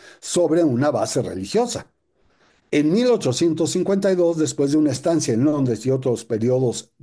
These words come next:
eh, que se prolongan hasta por diez años, se mantiene en el puesto rabínico en Corfú y luego Vivas se va a Israel,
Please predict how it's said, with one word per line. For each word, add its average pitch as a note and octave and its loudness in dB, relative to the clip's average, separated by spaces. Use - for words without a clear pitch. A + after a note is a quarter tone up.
eh, G2 -2
que G#2+ -4
se G#2 -4
prolongan A#2 0
hasta G#2 -4
por G2 -4
diez D3 0
años, C3 -2
se D3 -2
mantiene G3+ 0
en E3 2
el B2 0
puesto D#3+ 0
rabínico C3 0
en A2 0
Corfú A2 -4
y D#3+ 2
luego G3 2
Vivas F#3+ 0
se - -4
va C3 0
a G2 -6
Israel, G#2+ -2